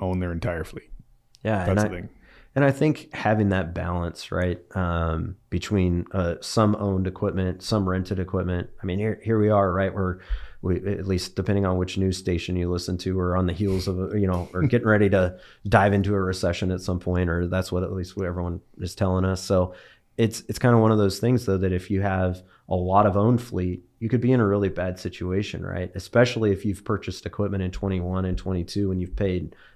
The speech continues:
Speaker 2: outrageously high
Speaker 1: Top
Speaker 2: rates.
Speaker 1: dollar, high
Speaker 2: Yeah.
Speaker 1: interest rates.
Speaker 2: Exactly. You
Speaker 1: Yeah.
Speaker 2: got a high interest rate, you know, especially on the back end of twenty-two, you got a high interest rate,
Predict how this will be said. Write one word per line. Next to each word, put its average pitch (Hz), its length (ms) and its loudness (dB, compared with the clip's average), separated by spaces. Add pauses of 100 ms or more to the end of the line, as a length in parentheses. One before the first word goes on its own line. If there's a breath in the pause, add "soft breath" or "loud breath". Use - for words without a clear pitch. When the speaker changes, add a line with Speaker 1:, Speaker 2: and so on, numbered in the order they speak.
(120)
Speaker 2:
outrageously 95 640 0
high 92 160 -2
Speaker 1:
Top 85 140 0
Speaker 2:
rates. 87 220 0
Speaker 1:
dollar, 107 420 6
high 107 120 2
Speaker 2:
Yeah. 120 180 8
Speaker 1:
interest 107 320 0
rates. 98 340 0
Speaker 2:
Exactly. 98 420 4
You 90 60 2
Speaker 1:
Yeah. 90 60 2
Speaker 2:
got 87 80 -2
a - 20 -6
high 107 140 4
interest 110 360 -2
rate, 107 340 2
you 104 100 0
know, 92 120 2
especially 101 380 -2
on 92 80 2
the 90 60 -2
back 90 260 -2
end 95 100 -4
of 87 80 -6
twenty-two, 98 380 -2
you 101 80 0
got 90 120 -2
a - 40 -8
high 120 160 0
interest 120 320 -2
rate, 120 220 0